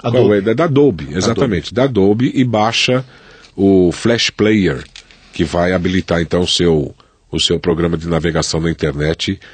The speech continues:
Speaker 2: a executar esse e todos os outros arquivos S W F que eventualmente, eh, possam aparecer aí pela frente quando você visitar os demais sites.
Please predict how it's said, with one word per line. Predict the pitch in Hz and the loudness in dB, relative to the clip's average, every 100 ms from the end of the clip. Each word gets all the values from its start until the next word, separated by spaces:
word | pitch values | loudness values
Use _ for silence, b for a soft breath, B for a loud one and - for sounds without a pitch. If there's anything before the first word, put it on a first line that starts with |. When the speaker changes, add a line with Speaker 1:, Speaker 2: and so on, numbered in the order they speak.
| B B | B B
Speaker 2:
a | 90 | -2
executar | 90 95 - 90 - | 0 -2 -4 -4 -2
esse | 123 143 151 - | 2 2 2 -2
e | 87 90 | -2 -2
todos | 98 113 110 101 | 0 2 2 0
os | 101 92 | 2 2
outros | 101 107 - 90 | 2 2 0 -2
arquivos | 85 80 90 87 87 | -2 -2 -4 -2 0
S | 90 - | 0 0
W | 85 85 82 80 | -2 -2 0 0
F | 85 - 101 - B B B | 0 -2 -6 -8 B B B
que | - | -2
eventualmente, | 90 95 98 85 85 87 95 85 - b b b b | 0 0 -2 0 0 0 0 0 -4 b b b b
eh, | 78 78 76 | -4 -4 -2
possam | 92 - 95 | -2 -2 -2
aparecer | - 95 90 - 92 85 | -2 0 0 0 0 0
aí | 85 | 0
pela | 92 82 | -2 -2
frente | 80 85 87 - | -4 -2 -4 -2
quando | 92 87 | -4 -2
você | 85 90 | 0 0
visitar | 80 80 76 85 | -2 -2 -2 -2
os | |
demais | 80 80 80 78 | 0 -2 -2 -2
sites. | - - - - - | -4 -8 -10 -8 -10